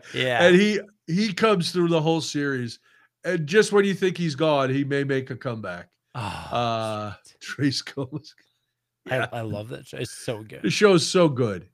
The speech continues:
Speaker 2: It's so, so funny. I'm excited about an announcement I saw today that, uh, they're remaking Roadhouse
Speaker 1: What?
Speaker 2: with Conor McGregor and Jake Gyllenhaal.
Speaker 1: Shut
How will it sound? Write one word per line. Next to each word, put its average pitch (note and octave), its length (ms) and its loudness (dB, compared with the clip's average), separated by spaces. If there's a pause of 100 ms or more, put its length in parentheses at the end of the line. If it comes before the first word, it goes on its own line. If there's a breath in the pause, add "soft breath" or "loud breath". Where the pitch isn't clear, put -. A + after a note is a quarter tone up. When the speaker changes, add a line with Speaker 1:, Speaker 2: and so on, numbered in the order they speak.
(120)
Speaker 2:
It's D3 220 -2
so, E3+ 260 4
so C#3+ 240 0
funny. G#2+ 440 -6 (760 soft breath)
I'm G#3+ 200 8
excited G#3 600 8
about F3+ 480 6
an E3+ 100 4
announcement E3+ 480 2
I D#3+ 60 6
saw E3 260 2
today E3 800 4 (420 soft breath)
that, D#3+ 460 2
uh, D3+ 180 0
they're D#3 240 6
remaking F3+ 800 2
Roadhouse D3 920 2 (680)
Speaker 1:
What? D3+ 180 6
Speaker 2:
with - 260 -2 (260)
Conor G3+ 380 0
McGregor F#3 680 2
and D3 200 0
Jake D#3 300 0
Gyllenhaal. B2 760 -4
Speaker 1:
Shut - 480 2